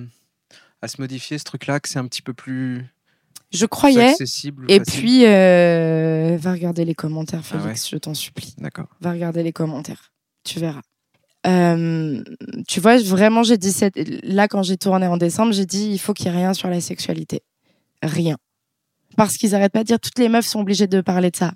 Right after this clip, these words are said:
Speaker 2: Eh ben, regarde, on ne
Speaker 1: Ok.
Speaker 2: fait pas que ça. Oui, on en parle, mais c'est pas parce qu'on en parle sur un sept minutes que notre heure
Speaker 1: Tu devrais
Speaker 2: entière
Speaker 1: faire un
Speaker 2: ne parle
Speaker 1: passage
Speaker 2: que de ça.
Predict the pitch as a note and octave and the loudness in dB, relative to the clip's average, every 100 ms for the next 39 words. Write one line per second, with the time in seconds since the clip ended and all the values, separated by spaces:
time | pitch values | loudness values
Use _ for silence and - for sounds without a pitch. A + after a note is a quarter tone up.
0 | _ F3+ F3+ F3 F3+ A3+ G3 F#3+ F3 - | _ 0 0 0 0 2 2 2 -2 -6
1 | F3+ G3+ F#3+ G#3 - G#3 F#3+ F#3 E3 - | -6 -2 0 0 2 2 2 0 -2 -10
2 | - - F#3 A3+ C4+ A#3+ G3+ - A3+ A3+ | -20 -6 6 8 8 8 6 6 4 4
3 | A3 F3 - - - F3+ E3+ B3 A#3+ G#3+ | 2 0 -10 -20 0 0 2 2 2 -2
4 | - G#3 F#3+ G#3+ G#3+ - F3+ E3+ - A3+ | -4 -2 -2 -2 -4 -4 -4 -4 0 0
5 | A#3 A3 B3 - - - _ - G#3+ G#3 | 2 2 2 0 -16 -20 _ -4 -2 0
6 | G3 D3 B3 A3+ A3+ A3+ D3 A#3 A2 F#2+ | -2 2 4 4 0 2 2 2 2 -2
7 | - G3 A#2 A2 A#2+ - - E3+ | -2 0 -2 2 0 2 0 -2